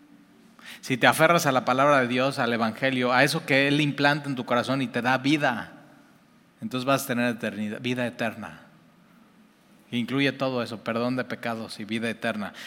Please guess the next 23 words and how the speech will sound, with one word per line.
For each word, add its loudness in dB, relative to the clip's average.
Ahora, 6
acuérdate, 8
hoy 6
vamos 4
a -14
tomar 0
la 2
cena 0
del -2
Señor 2
y 4
acuérdate 4
que -2
te -2
dije -2
que 0
íbamos 0
a 2
regresar 2
al -2
versículo 0
once. -2
Dice, -2